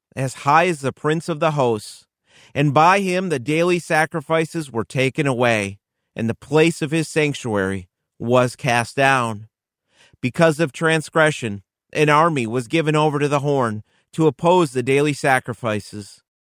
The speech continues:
and he cast truth down to the ground. He did all this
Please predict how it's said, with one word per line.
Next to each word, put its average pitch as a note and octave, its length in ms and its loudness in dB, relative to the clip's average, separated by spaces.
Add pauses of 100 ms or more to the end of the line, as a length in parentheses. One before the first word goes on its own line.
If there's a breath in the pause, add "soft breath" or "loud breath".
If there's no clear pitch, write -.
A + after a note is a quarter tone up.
(100)
and A#2 160 -4
he C#3 120 0
cast D3+ 380 0
truth D#3+ 460 0 (360)
down C3+ 280 2
to B2+ 100 -4
the B2+ 80 -4
ground. A2+ 540 0 (360)
He - 200 -6
did E3 200 2
all A#2+ 200 4
this B2 560 -2